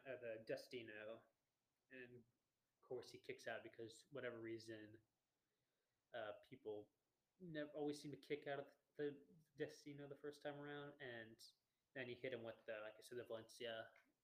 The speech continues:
Emerald Flowsion, and then he hit the Destino and won the match. Like I said, good match. I liked it a little bit better than the Okada versus Ibushi ma-, main event. It, I think, had a bit more of a story being told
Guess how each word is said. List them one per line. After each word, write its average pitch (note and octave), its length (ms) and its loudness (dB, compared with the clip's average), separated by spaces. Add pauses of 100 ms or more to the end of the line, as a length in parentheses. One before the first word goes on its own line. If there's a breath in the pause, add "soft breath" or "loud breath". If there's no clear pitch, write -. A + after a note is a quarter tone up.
(140)
Emerald B2 320 -2
Flowsion, A2+ 400 -2 (160)
and A#2 80 -8
then A2 400 -8
he G#2 160 -10
hit - 160 -6
the - 80 -4
Destino F2+ 400 -8
and G2 240 -14 (160)
won B2+ 160 -4
the - 80 -16
match. E2+ 260 -12 (1500 loud breath)
Like F3 160 6
I D#3 80 4
said, B2+ 240 6
good C#3+ 80 10
match. A#2+ 240 2
I C3 160 8
liked C3 240 4
it B2 80 4
a B2 160 2
little C3+ 160 2
bit C3+ 160 -2
better C3 320 8
than B2 240 -2 (240)
the D#3 240 4
Okada C#3 400 2
versus C3+ 320 0
Ibushi C3 320 -6
ma-, C3 240 -2
main C#3 240 -2
event. C#3 320 -2 (320)
It, - 160 -8 (160)
I - 80 -10
think, B2+ 160 -14
had A#2+ 80 -4
a A#2 80 -6
bit B2+ 160 -2
more A#2 160 -4
of - 20 -10
a - 60 -12
story B2+ 240 0
being A#2+ 240 -2
told A#2 240 -2